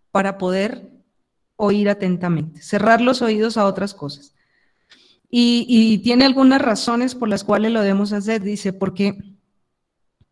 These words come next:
son vida, o sea, estas palabras que Dios nos habla hoy son vida para nosotros y actúan como medicina.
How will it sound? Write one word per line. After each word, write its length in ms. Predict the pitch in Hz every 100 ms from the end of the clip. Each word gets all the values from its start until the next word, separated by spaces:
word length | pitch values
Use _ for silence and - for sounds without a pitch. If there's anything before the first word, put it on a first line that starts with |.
| _ _ _ _ _ _ _ _ _ _ _ _ _ _ _
son 380 | - 226 226 226
vida, 360 | 247 277 440 - - -
o 80 | 196
sea, 160 | 196 196
estas 300 | 196 247 -
palabras 640 | 214 190 190 233 311 320
que 100 | 220
Dios 220 | 208 202
nos 200 | 220 214
habla 320 | 208 208 202
hoy 220 | 196 240 262
son 300 | 202 190 185
vida 500 | 220 226 403 - _
para 220 | - 196 190
nosotros 680 | 185 190 190 285 - - _ _ _ _ _ _ _ _ _ _ _ _ -
y 140 | 233
actúan 440 | 233 226 262 262 277
como 280 | 277 247 220
medicina. 600 | 208 202 190 269 226